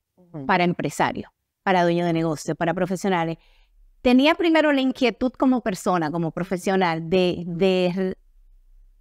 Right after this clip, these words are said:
Speaker 2: desenvolverme, de conocer, ampliar mi círculo de conocido, ¿no? Y de
Speaker 1: Exacto.
Speaker 2: negocio.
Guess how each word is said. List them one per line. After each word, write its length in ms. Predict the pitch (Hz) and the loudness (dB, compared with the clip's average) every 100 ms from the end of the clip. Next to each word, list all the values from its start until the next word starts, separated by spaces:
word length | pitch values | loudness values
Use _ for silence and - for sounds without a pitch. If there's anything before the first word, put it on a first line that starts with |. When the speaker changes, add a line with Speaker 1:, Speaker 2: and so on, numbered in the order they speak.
| _ _ _ _ - | _ _ _ _ -6
Speaker 2:
desenvolverme, 1300 | 190 196 233 214 214 208 190 254 254 226 220 220 - | -4 -2 0 2 2 0 2 2 2 4 4 2 0
de 220 | 180 190 | -2 -2
conocer, 840 | - 202 202 175 - 233 214 208 _ | 0 0 0 -4 -2 0 0 -2 _
ampliar 300 | 208 202 208 | -4 0 2
mi 100 | 214 | 2
círculo 420 | 202 202 214 190 | 2 0 2 4
de 80 | 180 | 4
conocido, 480 | 180 160 - 170 139 | 2 -2 0 0 2
¿no? 180 | 180 - | 0 -2
Y 80 | 170 | -2
de 80 | 160 | -2
Speaker 1:
Exacto. 180 | 156 147 | 0 -2
Speaker 2:
negocio. 400 | 143 - 147 | -4 -6 -14